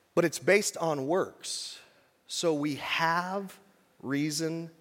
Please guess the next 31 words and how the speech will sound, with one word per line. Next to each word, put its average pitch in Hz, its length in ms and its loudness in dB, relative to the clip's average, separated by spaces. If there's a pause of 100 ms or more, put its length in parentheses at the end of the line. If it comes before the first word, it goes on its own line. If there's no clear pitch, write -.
(380)
to 143 560 -4 (1800)
boast. - 640 -6 (1900)
The 147 280 -2 (420)
other 185 220 8
problem 143 520 4
is 131 260 0
that 131 440 0
this 156 140 -2
stands 156 280 -2
in 123 80 -10
stark, 147 540 -2
stark 151 260 0
contrast 139 680 -2
to 139 80 -6
what 139 180 0
the 123 80 -6
writers, 131 640 0 (540)
how 139 160 4
the 135 80 0
writers 139 340 2
of 127 60 -6
the 120 60 -6
New 127 100 -2
Testament 123 460 -2
answer 110 220 -8
the 98 80 -14
question. - 380 -12 (840)
Over 135 200 4
a 120 40 0
hundred 190 540 4
times, - 640 -4